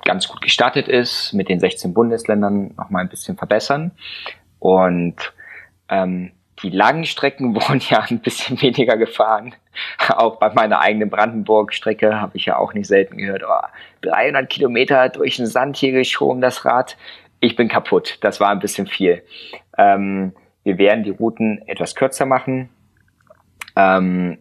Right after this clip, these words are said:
es gibt zwanzig Routen und keine sechzehn mehr. Äh, wir decken aber trotzdem alle Bundesländer ab. Also es, also, ja, wir werden jetzt kein Bundesland unter den Tisch fallen lassen. Im Gegenteil, wir werden noch mehr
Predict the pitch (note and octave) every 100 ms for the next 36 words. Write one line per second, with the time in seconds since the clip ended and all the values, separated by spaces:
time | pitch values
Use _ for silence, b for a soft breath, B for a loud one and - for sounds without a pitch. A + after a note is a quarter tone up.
0 | - F2 - G#2 - _ - - F2+ G2+
1 | A#2 C#3 B2+ C3+ D#3 G3+ B3 A#3+ G2+ -
2 | G2 F2+ E2 F#2 - - C#3+ C#3+ C#3+ C#3+
3 | D#3 B B B B B B B B -
4 | - F4 E4+ E4 - _ - - A#2+ A#2
5 | B2 - G#2+ G#2 G2+ A#2 - C3 B2+ F2
6 | G#2+ F#2+ A2 G#2+ G#2 - G2+ F#2 F2 E2
7 | B2+ A2 G2 F#2+ F#2 F2+ - - - -
8 | - B B B G#2+ - F#2+ F2 F2+ F2+
9 | - G2 F#2 F2 F#2 F#2 - G2+ E2+ G2
10 | G2 F#2 F2 F2 E2+ B2+ - A#2+ A2 A2
11 | - G#2 G2+ G2 G#2 G#2 A#2+ G2+ G#2 G2+
12 | F2+ F2 F2 F2+ F2+ F#2 - F#2 E2+ E2
13 | B1+